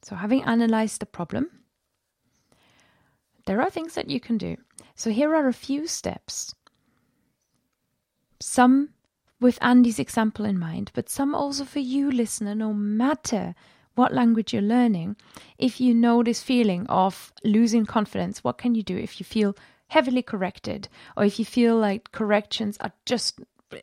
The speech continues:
they're just holding you back at the moment, 'cause they really can? Number one, know what you are there for.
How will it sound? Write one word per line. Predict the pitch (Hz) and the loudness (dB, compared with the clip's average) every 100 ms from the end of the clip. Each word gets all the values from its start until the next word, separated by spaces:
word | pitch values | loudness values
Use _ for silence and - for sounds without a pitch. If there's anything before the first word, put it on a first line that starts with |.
| _ - 82 82 | _ -20 -20 -6
they're | 254 | -2
just | 240 247 | -2 0
holding | 247 214 202 | 2 2 0
you | 180 | -2
back | 160 - - | -4 -6 -8
at | |
the | - | -12
moment, | 175 165 175 | -12 -12 -14
'cause | - 208 | -14 -4
they | 254 | -4
really | 208 175 170 | -2 -6 -6
can? | 220 285 247 185 - _ _ _ _ _ _ - - - - - | -6 -2 -2 -2 -12 _ _ _ _ _ _ -20 -20 -20 -8 0
Number | 277 269 | 2 4
one, | 220 175 185 - _ - | 2 -2 -4 -10 _ -2
know | 214 226 240 254 294 320 _ - | 2 4 4 4 2 -2 _ -12
what | 190 208 - | -6 -4 -6
you | 202 190 208 202 | -8 -8 -8 -6
are | 190 185 180 | -6 -6 -6
there | - 208 202 202 | -2 2 2 0
for. | - 135 139 - | -6 -12 -10 -10